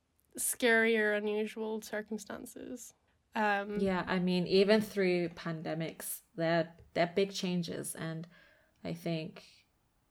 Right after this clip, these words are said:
Speaker 2: you kind of relearn about yourself
Speaker 1: Yeah,
Speaker 2: through
Speaker 1: for
Speaker 2: times
Speaker 1: sure.
Speaker 2: of difficulty.
Speaker 1: You know what? The biggest thing I've learned is it's, it's, it's whatever you make out of it, you know?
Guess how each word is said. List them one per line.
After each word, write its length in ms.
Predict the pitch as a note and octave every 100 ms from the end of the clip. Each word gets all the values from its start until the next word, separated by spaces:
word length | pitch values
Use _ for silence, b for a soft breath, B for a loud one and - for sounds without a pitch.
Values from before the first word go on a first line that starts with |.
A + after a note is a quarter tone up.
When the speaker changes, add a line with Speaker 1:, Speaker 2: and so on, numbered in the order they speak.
| _ _
Speaker 2:
you 160 | F3+ E3+
kind 300 | E3+ D#3+ D#3+
of 340 | E3 E3 - _ _ _ _ -
relearn 1300 | E3+ F3 F#3 G#3 A3 F#3+ E3 E3+ E3+ E3 E3 D#3+ E3 - _ _ -
about 480 | E3+ D#3+ D#3 D#3 -
yourself 840 | D#3+ D3+ C#3+ - D#3 E3 F#3+ - - _ B B B B
Speaker 1:
Yeah, 180 | C#4+ B3
Speaker 2:
through 160 | F3 F3
Speaker 1:
for 60 |
Speaker 2:
times 400 | A#3 D#3+ D#3+ E3+
Speaker 1:
sure. 80 | E3+
Speaker 2:
of 140 | D#3+
difficulty. 800 | - D#3+ E3+ D#3+ D3+ - - F#3+ b b b b _ _ - - -
Speaker 1:
You 100 | D#4
know 140 | E4+
what? 140 | F#4 D4
The 60 |
biggest 320 | C#4 F4 F4 -
thing 160 | C4
I've 100 | A#3+
learned 360 | A3 G#3 G#3 G#3+
is 360 | G#3+ G#3 G#3 -
it's, 540 | - G3+ - - - - - B B B B B B -
it's, 200 | C#4 D4 C4+
it's 260 | - C#4 C4+
whatever 280 | D#4 D#4+ D#4
you 160 | D4+ A#3+
make 200 | G#3+ G#3+
out 140 | G#3
of 120 | A3
it, 160 | - -
you 100 | A#3+
know? 300 | A3+ A3 A#3